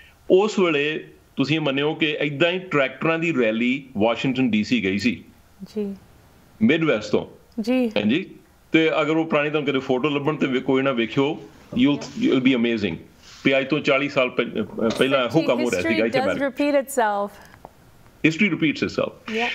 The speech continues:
Speaker 1: ਹੁਣ ਮੇਰਾ ਕਹਿਣ ਦਾ ਮਤਲਬ, ਲੇਕਿਨ ਤੁਸੀਂ, ਤੁਹਾਨੂੰ ਵੇਖਣਾ ਪਏਗਾ ਅਮਰੀਕਾ ਨੇ ਉਹ ਕਿਸ ਤਰ੍ਹਾਂ ਨਾਲ ਪ੍ਰੋਗਰੈਸ ਕੀਤਾ।
Speaker 2: ਹੂੰ।
Speaker 1: ਅੱਜ ਰਿਐਲਿਟੀ ਇਹ ਹੈ ਕਿ ਜਿਹੜਾ ਫਾਰਮਿੰਗ, ਅਹ, ਹਾਊਸਹੋਲਡ ਨੇ, ਫਾਰਮਿੰਗ ਹਾਊਸਹੋਲਡ ਦੀ ਇਨਕਮ ਐਵਰੇਜ ਹਾਊਸਹੋਲਡ ਇਨਕਮ ਨਾਲੋਂ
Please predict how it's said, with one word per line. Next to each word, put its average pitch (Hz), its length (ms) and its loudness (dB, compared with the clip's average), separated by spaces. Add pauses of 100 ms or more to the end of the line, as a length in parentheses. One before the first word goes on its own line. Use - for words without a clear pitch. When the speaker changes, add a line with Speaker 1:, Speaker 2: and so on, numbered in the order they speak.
(180)
Speaker 1:
ਹੁਣ 214 140 4
ਮੇਰਾ 220 140 2
ਕਹਿਣ 220 220 0
ਦਾ 247 80 2
ਮਤਲਬ, 214 300 0
ਲੇਕਿਨ 202 220 0
ਤੁਸੀਂ, 196 200 0
ਤੁਹਾਨੂੰ 190 200 2
ਵੇਖਣਾ 147 260 0
ਪਏਗਾ 196 380 0
ਅਮਰੀਕਾ 160 420 0
ਨੇ 202 80 0
ਉਹ 202 80 0
ਕਿਸ 202 260 0
ਤਰ੍ਹਾਂ 185 220 2
ਨਾਲ 156 240 0
ਪ੍ਰੋਗਰੈਸ 131 440 0
ਕੀਤਾ। 113 420 -2 (140)
Speaker 2:
ਹੂੰ। 196 340 -4 (160)
Speaker 1:
ਅੱਜ 190 140 0
ਰਿਐਲਿਟੀ 185 560 0
ਇਹ 156 100 0
ਹੈ 104 140 -2
ਕਿ - 140 -2
ਜਿਹੜਾ 165 160 -2
ਫਾਰਮਿੰਗ, 165 840 -2
ਅਹ, - 440 -6 (320)
ਹਾਊਸਹੋਲਡ 135 500 2
ਨੇ, 85 220 -4 (680)
ਫਾਰਮਿੰਗ 202 480 2 (120)
ਹਾਊਸਹੋਲਡ 185 440 0
ਦੀ 185 220 -2
ਇਨਕਮ 139 600 0 (640)
ਐਵਰੇਜ 190 520 0 (180)
ਹਾਊਸਹੋਲਡ 160 420 0
ਇਨਕਮ 139 340 -2
ਨਾਲੋਂ 127 260 -2